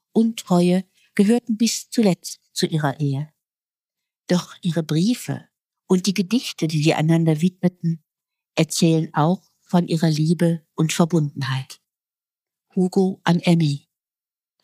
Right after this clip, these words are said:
„Sag mir, dass du dich im Föhnwind sehnst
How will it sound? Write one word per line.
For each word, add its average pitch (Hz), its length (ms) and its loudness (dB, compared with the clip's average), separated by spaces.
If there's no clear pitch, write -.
„Sag 220 420 0
mir, 214 300 4
dass 185 220 2
du 202 120 0
dich - 320 -2
im 170 160 0
Föhnwind 196 640 0
sehnst 165 640 -2